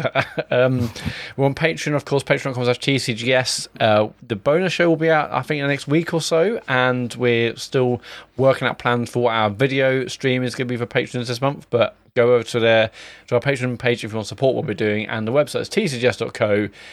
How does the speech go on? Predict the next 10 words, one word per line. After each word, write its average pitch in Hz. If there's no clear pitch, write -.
for -
links 131
to 117
our 110
amazing 110
store, 165
gorgeous 113
Discord, 156
socials, 151
podcasts, 117